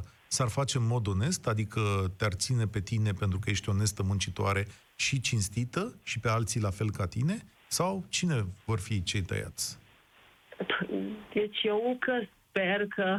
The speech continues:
Speaker 2: mai avem o scară de valori și se vor lua, uh, decizii și din punct de vedere al eficienței și al competenței. Uh, acum, nu știu, aș fi,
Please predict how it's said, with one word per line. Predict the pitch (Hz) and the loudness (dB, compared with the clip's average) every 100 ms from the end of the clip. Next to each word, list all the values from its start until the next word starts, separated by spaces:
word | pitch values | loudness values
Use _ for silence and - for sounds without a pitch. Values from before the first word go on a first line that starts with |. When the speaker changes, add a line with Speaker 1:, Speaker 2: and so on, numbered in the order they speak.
| 185 | 0
Speaker 2:
mai | 175 160 160 | 0 2 0
avem | 160 190 | 0 0
o | 175 | -2
scară | - 160 175 | -2 0 0
de | 180 - | -2 -2
valori | 151 147 147 175 | 0 2 0 0
și | - 190 | -4 -4
se | 196 | -4
vor | 170 165 175 165 | -2 0 0 2
lua, | 170 185 208 - _ _ _ _ - | 2 2 -2 -6 _ _ _ _ -4
uh, | 180 180 175 165 | 0 2 0 -2
decizii | 165 190 190 220 214 202 | -4 -4 -2 -2 -2 -2
și | 202 214 | -2 -2
din | 214 | -2
punct | 185 202 | -2 -2
de | 196 | -2
vedere | 185 180 190 180 | -2 -2 0 2
al | 175 180 - _ _ _ _ _ | 0 -2 -6 _ _ _ _ _
eficienței | - 190 196 202 - 190 185 170 156 | -6 -4 -4 -6 -2 0 0 0 0
și | 160 | 0
al | 160 | -2
competenței. | 175 170 170 156 175 160 131 120 104 _ _ - - | 0 0 0 -2 0 -2 -4 -10 -12 _ _ -20 -6
Uh, | - 170 170 170 165 156 _ _ _ _ _ | 0 2 4 2 0 -4 _ _ _ _ _
acum, | - 180 185 226 220 196 - - - _ _ _ | -4 -2 0 0 2 0 -4 -14 -20 _ _ _
nu | 226 202 | 0 0
știu, | - | 0
aș | 160 165 | 0 0
fi, | - 190 175 | -2 -4 -4